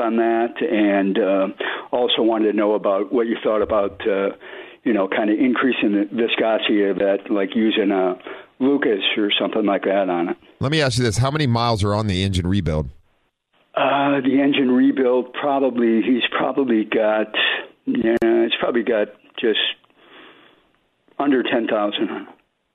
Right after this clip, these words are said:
Speaker 2: Gotcha. All right. So he's got more than five thousand miles on it, though. Correct?
Speaker 1: Yeah.
Speaker 2: Okay.
Speaker 1: Mm-hmm.
Speaker 2: So, uh, some manufa-,
Speaker 1: Yeah.
Speaker 2: some people, when they remanufacture engines, will, will recommend that, break it in on conventional oil, uh, for the ring,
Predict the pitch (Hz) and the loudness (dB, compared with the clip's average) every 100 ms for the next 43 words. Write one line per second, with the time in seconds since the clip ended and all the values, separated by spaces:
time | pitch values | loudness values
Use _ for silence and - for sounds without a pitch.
0 | - 65 - - - _ _ _ - 95 | -8 -6 -6 -8 -10 _ _ _ -4 -2
1 | 87 - - 113 110 120 123 131 127 117 | -4 -6 -2 -2 -2 -2 0 0 0 0
2 | 113 98 98 87 85 82 82 78 73 73 | 0 -2 -2 -2 0 0 0 0 0 0
3 | 67 69 64 69 - - - _ _ _ | -2 -2 -2 -4 -6 -20 -20 _ _ _
4 | - 85 - - 302 - - - 101 76 | -4 -2 -4 -2 -2 -2 -6 -6 -4 -4
5 | - - - 127 156 - 208 - - - | -6 -2 0 2 2 0 0 0 0 -2
6 | 185 226 220 185 - 147 - - 180 196 | 0 0 0 -2 0 -2 0 0 0 0
7 | 175 147 117 113 107 107 107 101 98 107 | 0 0 0 0 0 0 0 -2 -2 -4
8 | 95 92 - 92 87 87 80 92 90 82 | -2 -4 -2 -2 -2 -2 -2 0 0 -2
9 | - 92 87 87 - 82 80 78 78 - | -2 -2 0 -2 -2 -2 -2 -2 -2 -2
10 | 98 101 87 87 80 78 76 - 80 80 | -4 -2 -2 -2 -2 -2 -4 -4 -2 -2
11 | 80 76 73 73 73 - - - - 87 | -2 -2 -2 0 -2 -4 -14 -20 -6 -2
12 | 90 82 107 101 90 82 90 90 85 | -2 -2 -4 -2 -2 -2 -2 -2 -2